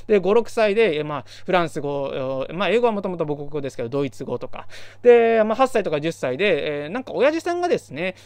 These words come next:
東欧研究で結構、こう、語学バカみたいな人ですよ。まあ、時々いるんですけどね。あの、プロシア語とか、あとアラビア語とかも学んで、もういろいろなそういう語学の本とかも出してるぐらいですね。あの、ハミルトン自身が。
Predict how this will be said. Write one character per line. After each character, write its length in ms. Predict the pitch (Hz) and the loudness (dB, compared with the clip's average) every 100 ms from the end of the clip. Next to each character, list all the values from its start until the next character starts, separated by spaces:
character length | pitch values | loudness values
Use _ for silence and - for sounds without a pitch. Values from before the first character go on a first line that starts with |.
| - | -2
東 220 | 240 254 | 2 4
欧 40 | 233 | 4
研 200 | 254 180 | 0 -4
究 440 | 131 - 156 147 | -6 -8 -6 -6
で 120 | 147 | -6
結 180 | 139 151 | -8 -8
構、 220 | 123 120 | -8 -8
こ 140 | - 131 | -8 -4
う、 20 | |
語 140 | 139 | 2
学 180 | 185 220 | 2 4
バ 140 | 190 180 | 2 2
カ 80 | |
み 80 | 143 | -2
た 80 | 127 | -4
い 20 | |
な 80 | 123 | -10
人 160 | 113 120 | -10 -10
で 80 | |
す 80 | 113 | -10
よ。 60 | 123 | -8
ま 80 | 135 | -6
あ、 20 | |
時 120 | 175 | -2
々 100 | 196 | 0
い 100 | 202 | 0
る 60 | 240 | 0
ん 60 | |
で 80 | 226 | -2
す 60 | - | -6
け 60 | |
ど 60 | 113 | -8
ね。 200 | 202 254 - - - | -6 -6 -12 -20 -10
あ 120 | - 151 | -4 -2
の、 440 | 131 131 127 120 - | -2 -2 -4 -6 -8
プ 120 | 185 | -2
ロ 80 | 175 | -2
シ 140 | - | 2
ア 80 | 156 | 0
語 140 | 147 | 0
と 80 | 147 | -6
か、 260 | - 139 127 - - | -4 -4 -4 -10 -8
あ 100 | 156 | -4
と 140 | 139 | -2
ア 40 | 143 | 2
ラ 120 | 160 | 2
ビ 100 | 160 | 2
ア 60 | 156 | 0
語 100 | 156 | -2
と 80 | |
か 100 | 151 | -6
も 120 | 131 123 | -8 -6
学 240 | 131 120 | -8 -8
ん 80 | 131 | -4
で、 200 | 190 131 - - | -4 -4 -12 -14
も 320 | 160 151 123 117 | -6 -4 -2 -4
う 80 | |
い 40 | 135 | 0
ろ 120 | 180 | 2
い 20 | |
ろ 80 | 247 | 2
な 220 | 233 214 | 2 0
そ 120 | 196 | -2
う 20 | 175 | -2
い 60 | 160 | 0
う 40 | |
語 120 | 151 | 2
学 180 | 196 233 | 2 2
の 80 | 226 | 0
本 120 | 240 | 0
と 60 | 147 | -2
か 60 | |
も 80 | 127 | -4
出 100 | 139 | -4
し 60 | - | -2
て 80 | |
る 80 | 156 | -2
ぐ 80 | 160 | 0
ら 100 | 151 | -2
い 60 | 120 | -4
で 80 | |
す 100 | - | -6
ね。 80 | 233 | 0
あ 120 | 220 143 | 0 0
の、 120 | 131 | -6
ハ 180 | 143 180 | -4 0
ミ 100 | 185 | 0
ル 60 | |
ト 100 | 156 | -2
ン 40 | 123 | -6
自 200 | 147 139 | -8 -10
身 80 | |
が。 140 | 113 | -14